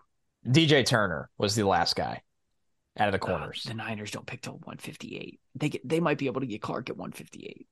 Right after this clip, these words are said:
Speaker 2: Oh, it's the fifth round, though. Mm.
Speaker 1: Mm. I think Brents is the guy.
Speaker 2: I think Brents is probably the guy.
Speaker 1: Yeah.
Speaker 2: Brents or,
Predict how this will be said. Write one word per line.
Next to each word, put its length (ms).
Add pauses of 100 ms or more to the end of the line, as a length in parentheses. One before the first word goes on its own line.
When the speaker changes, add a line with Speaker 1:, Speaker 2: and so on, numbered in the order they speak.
(120)
Speaker 2:
Oh, 180
it's 120
the 80
fifth 260
round, 240
though. 180 (640)
Mm. 520
Speaker 1:
Mm. 340 (3000)
I 120
think 200
Brents 340
is 100
the 80
guy. 480
Speaker 2:
I 140
think 180
Brents 280
is 80
probably 240 (100)
the 60
guy. 160
Speaker 1:
Yeah. 500 (640)
Speaker 2:
Brents 440
or, 720